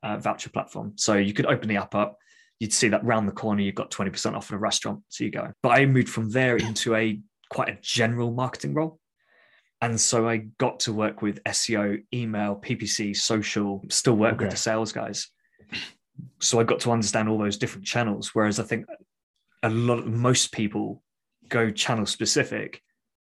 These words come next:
Speaker 1: and never really have that opportunity to understand how different channels,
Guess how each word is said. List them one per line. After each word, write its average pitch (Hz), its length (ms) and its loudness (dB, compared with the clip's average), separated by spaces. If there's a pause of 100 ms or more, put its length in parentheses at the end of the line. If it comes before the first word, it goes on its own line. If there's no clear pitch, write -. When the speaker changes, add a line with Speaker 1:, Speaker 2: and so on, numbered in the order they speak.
(140)
Speaker 1:
and 110 420 -2 (140)
never 123 320 4
really 113 160 4
have 104 140 0
that - 180 -2
opportunity 113 720 -2
to 107 120 -6
understand 101 400 -4
how 104 280 0
different - 320 -10
channels, - 460 -8